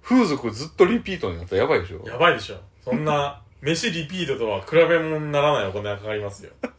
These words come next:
Speaker 1: <laughs> 連続再生やばいでしょ。
Speaker 2: ね。
Speaker 1: うん。
Speaker 2: し、やっぱ敷居高くないですか？敷居高いっていうと誤用ですけど。
Speaker 1: うん。
Speaker 2: やっぱ
Speaker 1: 敷居が高いは、高いが正常や。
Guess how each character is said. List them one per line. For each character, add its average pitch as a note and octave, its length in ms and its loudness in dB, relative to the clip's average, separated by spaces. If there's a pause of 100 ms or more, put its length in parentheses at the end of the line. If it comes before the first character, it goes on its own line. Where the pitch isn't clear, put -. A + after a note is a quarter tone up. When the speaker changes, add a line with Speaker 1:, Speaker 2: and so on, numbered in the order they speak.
(140)
Speaker 1:
<laughs> G#3+ 380 -12
連 D#3 200 -2
続 D#3+ 220 -8
再 C#3 220 0
生 G#2 100 -6
や G2+ 140 2
ば A2 80 0
い F2 60 -2
で D#2+ 60 -10
し E2+ 60 -14
ょ。 - 100 -16 (140)
Speaker 2:
ね。 F#2 260 -12 (960)
Speaker 1:
う E2 40 -16
ん。 D2+ 240 -16 (1120)
Speaker 2:
し、 G3 400 -6
や A#2+ 100 2
っ - 40 -10
ぱ G#2 80 -10
敷 - 400 -8
居 F#4 40 -10
高 D#4+ 240 -4
く E4 140 -6
な E4+ 100 0
い C4 60 -4
で G3+ 60 -10
す - 140 -18
か？ - 140 -16
敷 - 380 -10
居 G3+ 80 -12
高 G3+ 280 2
い E3 60 2
っ - 40 -10
て A2 120 -14
い G2+ 100 -10
う G2 40 -8
と F#2+ 80 -16
誤 G#2 100 -4
用 A2 180 -4
で A2+ 100 -6
す A2 120 -18
け F#2 100 -16
ど。 F2 360 -14
Speaker 1:
う F2+ 40 -14
ん。 E2 200 -14 (560)
Speaker 2:
や B2 80 -8
っ - 40 -4
ぱ A2+ 60 0
Speaker 1:
敷 G3+ 140 -4
居 - 20 2
が F#3 100 2
高 G3 260 2
い A2+ 100 4
は、 D#2+ 220 -4 (560)
高 C3+ 240 -4
い G2+ 80 2
が D#2 220 -8 (420)
正 F2 240 -8
常 D#2+ 120 -10
や。 - 60 -10